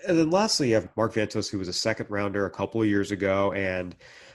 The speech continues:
uh, got some good reviews last year, just some of his work during the shutdown, came out this year and, and had really his best season as a professional across double A and triple A,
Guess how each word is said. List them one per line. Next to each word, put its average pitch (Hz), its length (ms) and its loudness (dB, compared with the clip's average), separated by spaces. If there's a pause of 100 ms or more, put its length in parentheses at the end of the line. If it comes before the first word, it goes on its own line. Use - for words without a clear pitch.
uh, - 120 -6
got 196 240 -2
some 311 180 -4
good 127 280 -2
reviews 95 640 -2
last 92 440 -4
year, 90 240 -4
just 90 280 -6
some 90 120 -8
of 90 120 -10
his 87 180 -10
work 90 400 -6
during 85 180 -6
the 82 60 -14
shutdown, 98 760 -2 (320)
came 117 220 0
out 107 200 2
this 101 260 -2
year 98 200 2
and, 95 100 -2
and 101 120 0
had 113 280 0
really 104 220 2
his 92 200 -8
best 92 420 -2
season 92 320 -6
as 85 180 -8
a - 40 -18
professional 101 800 -2 (280)
across 92 220 -2
double 92 340 0
A 87 60 -2
and 85 100 -8
triple 107 400 0
A, 101 320 0